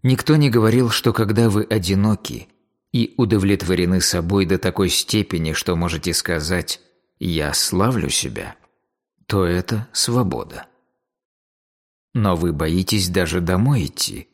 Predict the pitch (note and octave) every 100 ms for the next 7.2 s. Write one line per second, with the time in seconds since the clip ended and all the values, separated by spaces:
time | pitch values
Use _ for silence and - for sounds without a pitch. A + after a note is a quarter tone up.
0 | _ - F2 D2 C#2 A1 - - - -
1 | - _ _ _ _ _ _ _ _ _
2 | - A#2 A2 D3 G2 D2 - D#2 F2+ D#2
3 | F#2 E2 G2 A2+ A#2+ A#2 A2 A#2+ - D3+
4 | A#2 - - - _ _ _ _ _ _
5 | _ _ _ _ _ _ _ _ G#2 F#2+
6 | - G2+ E2+ D#2 C#2+ - C#2+ D#2 F#2 E2
7 | C2